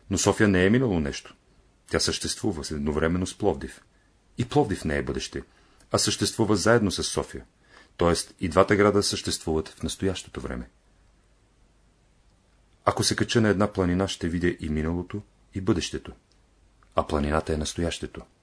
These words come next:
Ако видим нашето минало, това е нашият живот, който не сме довършили. Животът, който сега имате, сте го плели, плели и колко милиони години има, докато го изплетете. Следователно, има два вида плетене.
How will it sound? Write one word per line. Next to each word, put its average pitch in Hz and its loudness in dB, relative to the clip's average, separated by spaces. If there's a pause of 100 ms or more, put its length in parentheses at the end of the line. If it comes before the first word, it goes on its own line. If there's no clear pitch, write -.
(1400)
Ако 98 4
видим 101 6
нашето 101 4
минало, 85 0
това 85 2
е 85 4
нашият 85 0
живот, 87 -2
който 80 -2
не 80 0
сме - -4
довършили. 85 -4 (640)
Животът, 90 4
който 82 2
сега 80 2
имате, 85 0
сте - -4
го 78 -4
плели, 85 -2 (140)
плели 87 0 (380)
и 92 -4
колко 113 4
милиони 104 4
години 87 2
има, 82 2
докато 76 -4
го 71 -6
изплетете. - -8 (1160)
Следователно, 110 4
има 90 2
два 90 2
вида 80 0
плетене. 67 -6